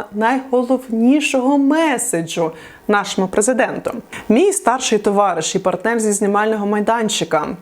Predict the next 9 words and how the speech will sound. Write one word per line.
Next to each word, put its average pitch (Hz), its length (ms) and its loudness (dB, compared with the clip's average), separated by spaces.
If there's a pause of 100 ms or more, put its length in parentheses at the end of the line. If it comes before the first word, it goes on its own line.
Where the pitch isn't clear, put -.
надто 240 360 2
сильно 262 560 2
увійшов 196 680 0 (340)
у 226 160 2
роль. 214 360 2 (280)
Ха, - 160 0 (640)
хто - 280 -2
би 277 120 2
говорив? 277 500 0